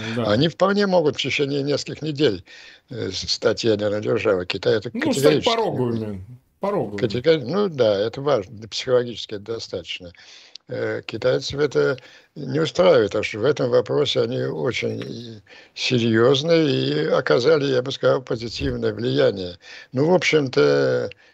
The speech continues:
Speaker 2: нет никаких партнеров у Путина на международной арене.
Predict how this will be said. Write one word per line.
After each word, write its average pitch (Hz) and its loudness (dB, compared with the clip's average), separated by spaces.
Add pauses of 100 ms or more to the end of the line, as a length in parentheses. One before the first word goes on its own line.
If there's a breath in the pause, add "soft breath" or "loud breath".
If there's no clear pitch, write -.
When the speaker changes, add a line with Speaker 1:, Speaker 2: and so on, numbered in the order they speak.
(120)
Speaker 2:
нет 151 0 (200)
никаких 101 -8
партнеров 101 -6
у 104 -10
Путина 92 -8 (440 loud breath)
на 98 0
международной 95 2
арене. 85 -4